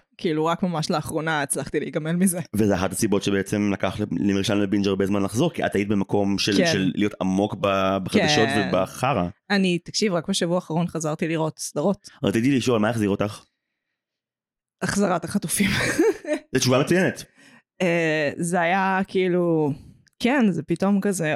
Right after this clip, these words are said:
Speaker 1: אוקיי, משהו, הכל חרא, כן, הכל חרא, אבל יש טיפת שפיות,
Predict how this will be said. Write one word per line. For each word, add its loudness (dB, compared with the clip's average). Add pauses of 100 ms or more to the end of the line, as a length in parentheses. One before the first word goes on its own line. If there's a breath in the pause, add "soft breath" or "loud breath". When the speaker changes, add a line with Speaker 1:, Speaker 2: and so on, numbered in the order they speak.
Speaker 1:
אוקיי, -6 (240)
משהו, 0 (520)
הכל 0
חרא, 0
כן, 0
הכל 0
חרא, -4
אבל -8
יש 0
טיפת -2 (680)
שפיות, 2